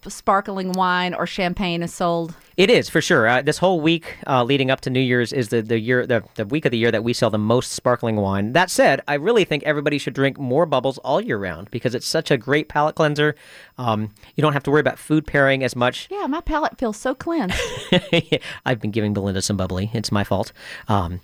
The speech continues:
Speaker 1: And
Speaker 2: but
Speaker 1: that would be the voice of Craig Torres. Uh, he's the owner of Hop City, Marietta, and, um, and Krog Street.
Speaker 2: Yes, Scott. So Marietta, um, and Hal Mill, so over in West Midtown,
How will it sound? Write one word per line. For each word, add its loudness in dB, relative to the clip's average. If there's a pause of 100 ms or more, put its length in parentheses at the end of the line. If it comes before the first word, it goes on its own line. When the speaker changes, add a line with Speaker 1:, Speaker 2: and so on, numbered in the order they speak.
(140)
Speaker 1:
And 4
Speaker 2:
but 6
Speaker 1:
that 4
would -2
be -2
the -2
voice -2
of -6
Craig -2
Torres. -2 (120)
Uh, 0
he's -2
the -2
owner 0
of -4
Hop 2
City, -6 (320)
Marietta, 2
and, -2
um, 0 (640)
and -2 (160)
Krog 0
Street. -4 (120)
Speaker 2:
Yes, 2
Scott. 4
So 4
Marietta, 4
um, 2 (140)
and 0
Hal 0
Mill, 2
so 0
over 0
in -2
West 0
Midtown, 2